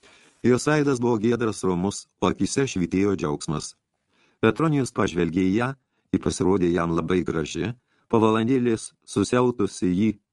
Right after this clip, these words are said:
toga ėmė ją taisyti, lankstėsi lygindama klaustes iki apačių, ir jis pastebėjo, kad jos rankos nuostabiai blyškios rožės spalvos, o krūtinė ir petys atšvinta perregimais perlų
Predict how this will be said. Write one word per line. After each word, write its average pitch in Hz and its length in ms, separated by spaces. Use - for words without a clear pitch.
toga 90 420
ėmė 113 300
ją 95 180
taisyti, 120 520
lankstėsi 107 520
lygindama 92 540
klaustes 98 560
iki 95 180
apačių, 113 400
ir 101 120
jis 135 120
pastebėjo, 107 480
kad - 200
jos 76 260
rankos 120 460
nuostabiai 107 640
blyškios 107 640
rožės 90 380
spalvos, 117 560
o 113 120
krūtinė 113 640
ir 98 180
petys 160 500
atšvinta 131 600
perregimais 104 640
perlų 90 500